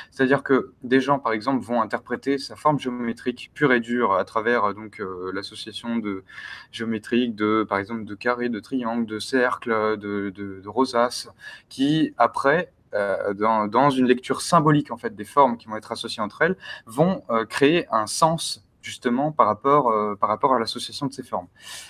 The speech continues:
Vient ensuite la, l'aspect vibratoire, donc l'aspect fréquentiel de la forme encodée dans le champ, par exemple, où, euh, ceux qui vont aller sur place vont ressentir justement une vibration très forte, euh, sur le lieu, comme si, euh, quand ils rentraient dedans, ils avaient l'impression d'être dans une autre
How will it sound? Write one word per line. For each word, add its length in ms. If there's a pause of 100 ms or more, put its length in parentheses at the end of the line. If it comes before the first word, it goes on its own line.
(220)
Vient 220
ensuite 320
la, 200
l'aspect 440
vibratoire, 680
donc 140
l'aspect 280
fréquentiel 720 (280)
de 240
la 180
forme 540
encodée 460
dans 120
le 120
champ, 280 (160)
par 120
exemple, 360 (240)
où, 320
euh, 300
ceux 160
qui 180
vont 160
aller 120
sur 180
place 400 (340)
vont 180
ressentir 540
justement 500
une 120
vibration 420
très 220
forte, 420
euh, 240
sur 220
le 140
lieu, 440
comme 200
si, 340
euh, 240
quand 240
ils 20
rentraient 300
dedans, 300
ils 340
avaient 80
l'impression 400
d'être 160
dans 120
une 220
autre 300